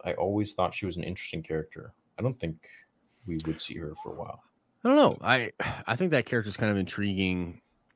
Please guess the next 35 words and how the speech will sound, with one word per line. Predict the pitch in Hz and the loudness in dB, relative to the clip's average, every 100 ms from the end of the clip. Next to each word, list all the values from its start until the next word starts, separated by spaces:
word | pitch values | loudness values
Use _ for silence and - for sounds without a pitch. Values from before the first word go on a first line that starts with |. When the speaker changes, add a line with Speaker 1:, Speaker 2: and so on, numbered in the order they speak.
| _ _ _ _ - - - - - - | _ _ _ _ -20 -20 -14 -12 -12 -4
Speaker 2:
too. | 123 104 92 85 85 85 76 - _ _ - 85 | 2 4 4 4 2 0 -2 -8 _ _ -18 -4
But, | 95 90 90 - - - | 2 2 0 -4 -12 -12
yeah, | - 113 113 | -6 2 4
I | 117 | 6
don't | 143 | 4
think | 147 | 0
so. | - 101 - | 2 2 2
There | 98 117 | 4 4
were | 110 135 160 | 4 2 0
some | - 160 | 0 -2
creatures | - - - 101 104 98 87 - | -2 -6 -2 -2 0 2 0 0
in | 87 | -2
the | 92 | 0
original | 87 90 95 | 0 0 -2
trailer, | 82 - 90 | -2 0 0
going | 82 101 101 | 2 2 4
back | 98 95 | 4 2
to | 95 | 0
that | 87 82 - - | 2 2 0 -6
High | 85 | -2
Republic | 85 78 139 101 | 0 2 0 0
trailer, | - 78 76 - - - | 0 0 0 -6 -20 -2
there | - 95 | 4 8
were | 131 | 8
some | 151 160 | 6 4
creatures | - 117 139 123 95 | 2 2 4 4 4
in | |
that | 95 90 | 4 2
trailer | - 120 110 | 2 0 2
that | 67 | -2
kinda | - 110 143 | -4 -4 -2
looked | 92 82 - | 0 0 2
Abeloth-like, | 104 156 156 85 71 62 58 53 - | 2 4 4 2 0 -2 -2 -4 -12
you | - 82 | -4 0
know? | 85 113 | 2 0